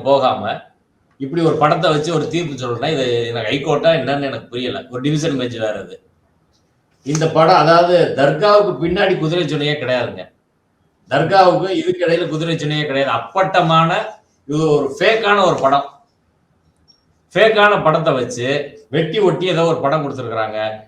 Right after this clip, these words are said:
இது அவங்க சைடு தான் கொடுத்தாங்க. யார் சைடு? ராம ரவிக்குமார் தரப்புல கொடுத்தாங்க. ஆனா கவர்மெண்ட் கொடுத்ததா போட்டிருக்காங்க, அவங்க கொடுக்கல, அவங்க தான் கொடுத்தாங்க. அப்படி கொடுத்துருக்கிறதுல இது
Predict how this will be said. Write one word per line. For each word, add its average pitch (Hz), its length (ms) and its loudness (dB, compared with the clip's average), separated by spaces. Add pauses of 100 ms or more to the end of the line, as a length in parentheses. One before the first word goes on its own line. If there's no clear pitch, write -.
(180)
இது 139 160 0
அவங்க 175 220 2 (100)
சைடு 185 240 0
தான் 165 160 0
கொடுத்தாங்க. 151 340 -4 (1700)
யார் 135 240 -2
சைடு? 123 300 -4 (420)
ராம 160 260 4
ரவிக்குமார் 143 440 -2
தரப்புல 127 280 -4
கொடுத்தாங்க. 117 360 -6
ஆனா 135 180 -4
கவர்மெண்ட் 165 400 2
கொடுத்ததா 127 380 -4
போட்டிருக்காங்க, 110 420 -8
அவங்க 135 220 -4
கொடுக்கல, 120 260 -8 (220)
அவங்க 123 240 -4
தான் 151 120 -4
கொடுத்தாங்க. 107 400 -16 (800)
அப்படி 123 240 -4
கொடுத்துருக்கிறதுல 139 680 0 (600)
இது 139 140 0